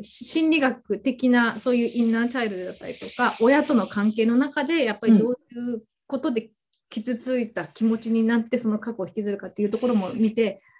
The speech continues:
Speaker 1: だからもう全部つながったのね。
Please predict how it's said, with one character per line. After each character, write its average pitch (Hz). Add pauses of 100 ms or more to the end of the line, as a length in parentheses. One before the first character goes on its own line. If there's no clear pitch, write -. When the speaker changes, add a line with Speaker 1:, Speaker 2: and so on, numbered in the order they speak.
(460)
Speaker 1:
だ 262
か 202
ら 208
も 262
う -
全 370 (220)
部 381
つ -
な 262
が 254
っ 277
た 233 (140)
の 208
ね。 202